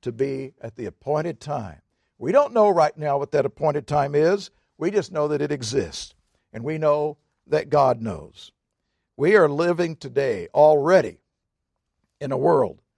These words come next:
that is uncertain, that it's unstable, that is unpredictable, it's volatile, and it's going to worsen as we near the end. But in the midst of living in that world,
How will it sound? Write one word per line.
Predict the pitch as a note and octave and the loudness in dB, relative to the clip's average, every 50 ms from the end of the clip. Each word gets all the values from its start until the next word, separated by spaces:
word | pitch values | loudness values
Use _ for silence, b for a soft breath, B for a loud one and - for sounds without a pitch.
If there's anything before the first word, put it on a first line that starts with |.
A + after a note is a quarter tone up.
| _ _ _ | _ _ _
that | - B2 A2+ | -6 -6 -6
is | A2 G#2 | -6 -8
uncertain, | A#2 G2 F#2+ - - - G3 G#3+ A3 G#3+ G3+ G3 G3+ G3+ _ _ _ _ _ _ _ _ _ _ _ _ _ _ _ _ _ _ _ _ _ | -10 -12 -12 -10 0 2 2 2 2 0 -6 -10 -10 -12 _ _ _ _ _ _ _ _ _ _ _ _ _ _ _ _ _ _ _ _ _
that | B2 A#2+ | -10 -10
it's | A#2 - | -8 -10
unstable, | C3+ A#2+ G#2+ - - - G3 G3 A3 G#3+ F3 A3 A3 A3 A3+ - _ _ _ _ _ _ _ _ _ _ _ _ | -10 -10 -10 -10 -4 0 2 2 4 4 6 4 4 4 0 -8 _ _ _ _ _ _ _ _ _ _ _ _
that | D#3+ C#3+ C3+ | 2 2 2
is | C3+ B2+ | 2 0
unpredictable, | D#3+ D#3 A#2+ - B2+ B2 B2+ G#3+ A3 - - F#3+ F3 G3+ G3+ G3 G#3 G3+ _ _ _ _ _ _ _ _ _ | 0 -2 -2 -4 -10 2 4 4 2 4 -2 -4 -2 0 0 0 -2 -6 _ _ _ _ _ _ _ _ _
it's | D3 - - | -8 -8 -8
volatile, | A#2+ - C#3 C#3 D#3+ F#3+ G3+ G3+ - - G3 G#3 G3+ G3+ G3+ G3+ G3+ A3 - _ _ _ _ _ _ _ | -6 0 2 4 4 4 4 2 2 0 2 2 2 2 2 0 -2 -6 -10 _ _ _ _ _ _ _
and | - C3 C3 | -12 -12 -12
it's | B2+ - | -8 -4
going | D#3+ D#3 D#3 D3 | -4 -4 -2 -2
to | B2+ | -4
worsen | A#2+ B2+ D#3+ F3+ F#3+ - - - F#3 F#3+ G#3 - | -2 0 2 2 2 0 -2 -8 -10 -12 -10 -10
as | D3 B2+ A2 | -10 -8 -6
we | B2 C3 B2+ B2+ - _ - - _ _ _ _ | -4 -4 -4 -4 -8 _ -20 -20 _ _ _ _
near | - D3+ C#3+ E3 F3+ F#3 F#3 F3+ | -12 -6 0 4 6 6 6 6
the | D3+ D#3+ D#3 D3 D#3+ D3+ | 4 0 -4 -4 -4 -4
end. | D3 B2 F#2+ E2 D#2 _ _ _ _ _ _ _ _ _ | -4 -4 -6 -8 -14 _ _ _ _ _ _ _ _ _
But | C#3 C#3 C#3+ | -2 0 0
in | C#3+ C3+ | 0 -2
the | C3+ A#2+ A2 | -2 -6 -6
midst | B2+ D3 E3+ A3 A#3 G#3 - - - - | -6 -2 2 2 2 2 0 -8 -16 -14
of | - C#3 A#2 | -14 -12 -6
living | C3+ D3+ G3 G#3+ A3 A3 G#3 | -2 -2 -2 -2 -2 -4 -6
in | G#3 G3 | -6 -4
that | G3 G3 F#3+ - - | -2 -2 -4 -4 -4
world, | D3+ D3 D3 C#3+ C#3+ C#3+ C3+ C3+ | -2 -2 0 0 0 -2 -4 -6